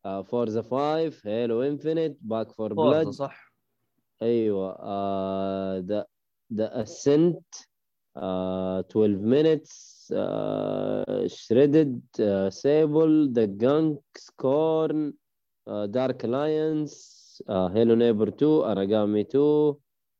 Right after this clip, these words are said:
Speaker 1: Anacrosis، وعندك Flight Simulator، وAmong Us، وHades. هذه كلها نازلة السنة هذه. Day one حتكون في الجيم باس.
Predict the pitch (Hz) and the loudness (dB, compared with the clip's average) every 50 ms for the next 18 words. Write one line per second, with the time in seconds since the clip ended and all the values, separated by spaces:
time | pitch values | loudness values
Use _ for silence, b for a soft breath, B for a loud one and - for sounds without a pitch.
0 | _ - 107 104 104 104 104 - - 127 139 147 151 139 147 - 151 151 143 131 | _ -8 -6 -4 -4 -4 -4 -2 -2 0 0 0 0 -2 -2 -2 -2 -2 -4 -6
1 | - - - - - - - - - - - - - - 110 110 107 107 117 123 | -12 -20 -20 -20 -20 -20 -20 -20 -20 -20 -20 -14 -2 0 2 4 4 6 6 6
2 | 123 127 123 120 113 123 123 120 - - - - - 120 117 113 113 104 - - | 6 4 4 4 4 2 2 2 -2 -8 -20 -6 -2 0 2 2 2 0 0 -2
3 | - 110 107 110 113 123 135 143 151 156 147 147 160 165 175 180 175 160 156 - | -2 0 0 2 2 2 2 4 2 2 0 0 0 0 0 0 -2 -4 -8 -14
4 | - _ _ _ _ _ _ _ _ _ 107 110 113 127 139 147 151 147 139 143 | -20 _ _ _ _ _ _ _ _ _ -4 -2 0 0 2 2 0 0 0 0
5 | 147 143 143 - 120 101 107 101 95 90 92 90 87 - - _ _ _ _ _ | -2 -2 -4 -8 -8 -6 -4 -6 -4 -4 -6 -8 -8 -12 -18 _ _ _ _ _
6 | _ - 143 147 143 135 139 - 180 180 190 190 190 185 175 151 143 143 147 151 | _ -2 2 2 2 2 2 0 2 2 4 4 4 4 4 4 2 2 2 2
7 | 143 131 127 127 120 - 123 117 104 92 92 87 85 87 - _ _ _ _ - | 2 0 0 -2 -2 -2 -4 -4 -4 -6 -8 -10 -12 -14 -18 _ _ _ _ -2
8 | 113 131 143 143 143 147 156 151 131 120 117 - - 135 135 123 120 113 101 113 | 0 2 2 2 2 2 2 0 -2 -4 -6 -4 -2 -2 -2 0 -2 -2 -2 -2
9 | 107 101 95 - - - - | -2 -2 -4 -8 -12 -14 -16